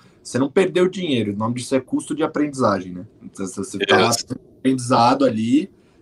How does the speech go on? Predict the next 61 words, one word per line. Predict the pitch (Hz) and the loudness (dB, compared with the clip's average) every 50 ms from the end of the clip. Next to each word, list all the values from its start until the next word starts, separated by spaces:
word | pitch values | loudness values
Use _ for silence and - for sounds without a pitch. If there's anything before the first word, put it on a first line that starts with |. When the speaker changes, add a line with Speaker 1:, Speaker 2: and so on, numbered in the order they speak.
| _ _ | _ _
Speaker 1:
né? | 104 107 110 | -2 0 0
Acho | 110 107 | 0 0
que | - 131 | 2 2
é | 127 127 127 131 | 2 2 4 2
exatamente | 131 131 123 120 147 147 - - - - 180 190 196 - | 2 2 2 4 2 2 2 0 -2 -4 -4 -6 -10 -10
o | - | -12
que | - | -12
você | - 214 | -12 -12
descreveu, | 202 - - 349 349 262 185 143 | -10 -10 -10 -8 -6 -4 -4 -4
né? | 120 | -6
Você | - - | -8 -8
falou, | 143 139 131 - | -10 -10 -10 -10
"Putz, | - - - - - - | -8 -10 -10 -8 -4 -4
eu | 131 127 | -4 -4
perdi | - 170 165 156 143 151 156 | -2 0 2 2 2 0 -4
dinheiro, | - 185 185 196 196 | -6 -6 -6 -4 -2
mas | 190 185 160 | -2 -2 0
eu | 160 | 0
acho | 165 165 - | -2 -2 -4
que | - - | -10 -18
foi | - - 196 240 | -10 -6 -6 -6
bom, | 254 - - 165 165 196 - | -6 -4 -4 -2 -2 -2 -4
porque | - _ - - - - 170 | -8 _ -14 -12 -10 -10 -8
foi | - 175 156 | -8 -8 -10
por | - 156 | -10 -12
conta | 151 - 160 165 - | -12 -12 -12 -12 -10
disso | 156 160 156 - | -10 -8 -10 -8
que | - | -4
eu | 160 151 | -2 -2
aprendi | 151 - - - 156 151 147 143 131 120 135 160 196 220 220 - - | -2 -2 0 2 2 2 2 -2 -4 -4 -4 -4 -4 -4 -6 -8 -10
e | 180 175 190 214 233 285 277 | -10 -6 -4 -4 -2 -4 -4
despertou | - - - 196 190 190 196 190 196 196 190 185 185 | -8 -6 -4 -4 -4 -2 0 0 0 0 -2 -4 -6
interesse | 180 170 - 185 180 156 160 170 160 - | -6 -6 -4 -2 0 0 0 -2 -4 -6
pra | - 160 151 | -6 0 2
ir | 147 151 151 | 4 4 4
mais | 147 147 143 143 151 | 2 0 -4 -4 -4
atrás | 147 147 - 131 131 143 139 131 123 120 | -4 -4 -2 -2 0 2 2 0 -2 -6
e | |
tal." | - - 117 113 - _ _ _ _ _ _ _ _ _ | -8 -6 -6 -6 -6 _ _ _ _ _ _ _ _ _
Então, | - 120 | -6 -6
acho | 117 | -6
que | - - | -2 -2
tem | 156 151 | -2 0
muito | 156 165 180 - 214 | 0 -4 -4 -2 -2
isso, | 185 156 151 - - | -2 -2 -2 -2 0
né? | 135 | 0
A | 123 120 | 0 0
prática, | - - 127 135 135 - - - 147 | 0 2 2 2 2 2 -2 -4 -4
ela, | 143 143 143 147 143 139 135 120 117 - _ _ _ _ | -2 0 0 0 0 0 0 -4 -6 -12 _ _ _ _
ela | - 120 123 127 | -8 -2 -2 -2
ajuda | 123 - 139 - - 139 | -2 -2 -6 -6 -6 -8
muito | 147 160 - - | -8 -10 -16 -18
porque | - - - - 156 151 139 123 117 - _ _ _ _ _ _ _ _ | -20 -18 -12 -10 -8 -8 -8 -8 -10 -12 _ _ _ _ _ _ _ _
o | 120 120 | -12 -8
mercado, | 131 139 135 135 - 147 139 151 | -6 -6 -6 -4 -2 -2 -2 -2
ele | 156 151 | -4 -8
tem | - 175 160 | -8 -8 -10
uma | 160 160 | -10 -12
dinâmica | 151 151 151 156 160 165 - - 190 175 | -12 -12 -14 -14 -14 -12 -6 -4 -4 -4
viva, | 123 113 127 170 147 113 107 101 | -4 -6 -8 -8 -4 -4 -4 -4
né? | 101 107 | -4 -8